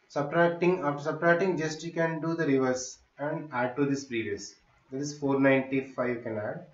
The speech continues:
and again you get one thousand eighty-nine. So any three-digit number you can take, just reverse that and subtract,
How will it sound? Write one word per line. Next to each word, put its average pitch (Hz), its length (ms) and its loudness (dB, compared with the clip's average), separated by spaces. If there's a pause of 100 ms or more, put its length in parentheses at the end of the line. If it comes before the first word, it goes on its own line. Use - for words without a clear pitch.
(540)
and 143 160 0
again 151 440 2
you 170 80 4
get - 200 -8 (160)
one 131 200 -2
thousand 131 640 0
eighty-nine. 110 460 -6 (800)
So 127 120 -6
any 175 300 8
three-digit 170 480 2
number 151 260 4
you 147 120 -2
can 139 260 0
take, 107 280 -8 (440)
just 131 240 -4
reverse 147 320 4
that 156 140 0
and 156 360 0
subtract, 151 600 -2